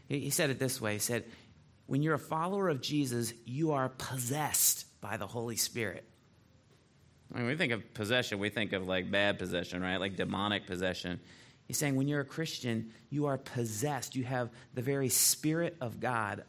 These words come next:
living inside of you. Guys, this week, spend, just chew on that a little bit.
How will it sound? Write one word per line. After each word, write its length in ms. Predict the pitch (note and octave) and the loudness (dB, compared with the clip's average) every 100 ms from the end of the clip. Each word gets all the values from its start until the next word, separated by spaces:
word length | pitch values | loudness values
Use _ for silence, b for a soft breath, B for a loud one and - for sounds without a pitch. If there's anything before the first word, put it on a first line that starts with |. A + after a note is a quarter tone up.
| - | -4
living 540 | A#2 C3 C#3 C3+ C3+ | 0 0 2 0 -2
inside 540 | B2+ G#2+ - A#2+ A2+ A2+ | -4 -4 -2 -2 -4 -6
of 140 | G#2+ | -6
you. 220 | G#2+ F#2+ - b b b b b _ _ _ - - | -8 -10 -14 b b b b b _ _ _ -20 -14
Guys, 220 | C3+ B2+ C3+ | -8 -6 -4
this 220 | E3+ A2+ | -4 -2
week, 320 | D#3 A2+ - - | -2 -4 -10 -14
spend, 540 | - - - D#3 G#3+ - | -4 -4 -2 -2 -2 -2
just 300 | A3 - - | -4 -4 0
chew 380 | - - G#3+ A3+ | 0 4 4 4
on 220 | A2+ G2 | 2 -2
that 220 | G2+ E2 - | -4 -8 -6
a 40 | C3 | -2
little 220 | A#2+ G#2+ | 0 0
bit. 260 | G2 F#2+ | -2 -6